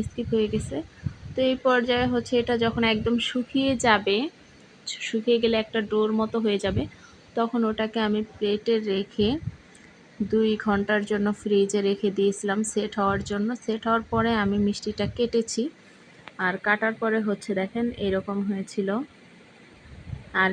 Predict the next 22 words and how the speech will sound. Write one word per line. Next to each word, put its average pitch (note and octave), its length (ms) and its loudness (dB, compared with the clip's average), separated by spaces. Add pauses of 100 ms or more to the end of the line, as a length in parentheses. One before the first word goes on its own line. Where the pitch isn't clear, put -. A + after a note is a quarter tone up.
খেতে B3 260 2
অনেক A#3+ 320 4
মজা A3 340 2
লাগছিল। G#3+ 500 4 (640)
আহ, G3 420 2 (120)
আমার G3+ 360 2
ছেলে G#3+ 300 2
মেয়ে G3+ 200 0
দুইজনই G#3+ 420 4
খাইছে। G#3+ 460 0 (800)
তো G#3+ 140 0
খাওয়ার G#3+ 380 2 (100)
পরে G#3+ 340 2
হচ্ছে G#3+ 360 -2
আমি G3+ 180 2
আপনাদেরকে G3+ 500 -2
দেখাচ্ছিলাম, F#3 640 0 (960)
ওরা G3 200 2
খেয়েছে। A3 520 2 (2250)
তো - 160 -4
অনেকগুলোই C#4+ 520 2
হয়েছিল, A3+ 440 4